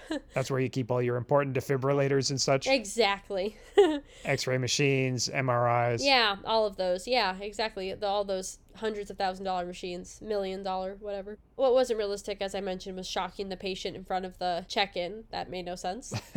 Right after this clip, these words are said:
Speaker 2: <laughs>
Speaker 1: As you mentioned, having Ryan dressed as a doctor in the scrub room, and no one seemed to question that. Although, I work in the medical field at an office, and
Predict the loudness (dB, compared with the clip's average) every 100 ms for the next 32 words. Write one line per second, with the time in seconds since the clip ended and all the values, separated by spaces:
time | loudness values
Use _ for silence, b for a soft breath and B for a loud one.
0 | 0 0 -4 -2 -2 2 2 2 0 -2
1 | -2 -2 -4 -2 0 4 4 4 2 -2
2 | -2 -8 -2 0 0 0 -4 -4 -6 -2
3 | 0 0 -2 -2 -2 -2 -4 -4 -6 -6
4 | -4 -4 -6 -8 -4 -4 4 6 8 8
5 | 8 6 4 -2 b b b _ 2 4
6 | 6 6 4 4 4 4 0 0 0 0
7 | -4 -4 0 2 0 -4 -8 -2 0 0
8 | 0 0 2 0 0 -6 -2 -2 -2